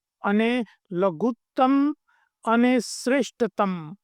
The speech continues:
આ બંને શબ્દો કેમ ખોટા છે એની સમજ આજનો આ વીડિયો આપ જોશો એટલે આપને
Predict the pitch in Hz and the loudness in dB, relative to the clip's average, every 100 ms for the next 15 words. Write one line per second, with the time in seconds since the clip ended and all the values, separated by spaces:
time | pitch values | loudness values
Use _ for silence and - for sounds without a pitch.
0 | _ _ _ _ _ _ 214 202 220 269 | _ _ _ _ _ _ 2 4 6 6
1 | 226 233 180 214 240 254 _ _ _ _ | 4 0 4 8 8 6 _ _ _ _
2 | _ 240 277 262 - 185 226 202 - 202 | _ -4 0 0 -2 -2 -2 -2 -2 -2
3 | 208 - _ _ - 208 233 226 - 240 | -2 -6 _ _ -8 -2 0 0 -2 -2
4 | 233 185 - - _ _ _ _ _ _ | 0 -2 -4 -18 _ _ _ _ _ _
5 | _ _ _ - 202 202 302 - 226 220 | _ _ _ -4 -2 0 2 4 4 4
6 | 190 214 226 - 202 165 156 208 - 240 | 4 4 4 4 2 2 0 0 2 0
7 | 233 185 175 196 180 170 196 269 | 0 0 0 0 0 0 -2 -2